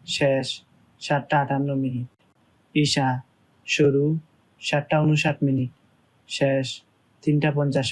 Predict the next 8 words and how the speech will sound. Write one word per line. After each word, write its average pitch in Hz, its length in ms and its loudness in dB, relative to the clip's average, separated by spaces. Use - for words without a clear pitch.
মিনিট। 127 280 -2
নামাজের 143 480 0
নিষিদ্ধ 147 340 0
সময়সূচি: 139 580 -4
সূর্যোদয় 143 680 -2
পাঁচটা 147 400 -2
পনেরো 151 380 -2
মিনিট 139 280 -4